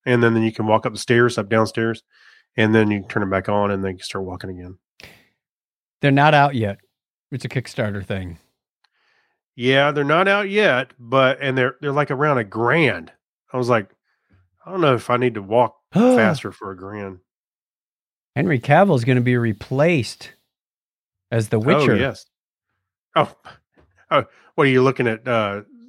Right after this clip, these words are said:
Speaker 1: uh,
Speaker 2: The article on the
Speaker 1: suggested
Speaker 2: sidebar.
Speaker 1: articles?
Speaker 2: Yeah.
Speaker 1: <clears throat> Yeah, he's actually being replaced by Liam Hemsworth, Thor's brother.
Speaker 2: Really?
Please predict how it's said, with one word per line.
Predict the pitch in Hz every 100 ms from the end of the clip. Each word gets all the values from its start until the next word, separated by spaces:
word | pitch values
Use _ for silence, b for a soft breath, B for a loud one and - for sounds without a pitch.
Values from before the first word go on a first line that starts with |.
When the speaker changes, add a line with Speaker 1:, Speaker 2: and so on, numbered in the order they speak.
| -
Speaker 1:
uh, | 123 101 92
Speaker 2:
The | 113 127
article | 131 147 131 120
on | 120
the | 113
Speaker 1:
suggested | 104 131 123 127
Speaker 2:
sidebar. |
Speaker 1:
articles? | 113 107 104 - _ _
Speaker 2:
Yeah. | - 123 110 170 156
Speaker 1:
<clears throat> | 107 _ _ _ _ _ _ _ _ _ _ - b -
Yeah, | 151
he's | 139
actually | 160 -
being | 135 139
replaced | 131 123 135 127 127
by | 117 110 -
Liam | 123 127 127 113 107 _ _
Hemsworth, | 127 120 101 82 82 _ _ _ _ _ _ _ _ _ _ -
Thor's | 113 95
brother. | 98 104 98 _ _ _ _ _ _ _ -
Speaker 2:
Really? | 107 131 165 120 87 101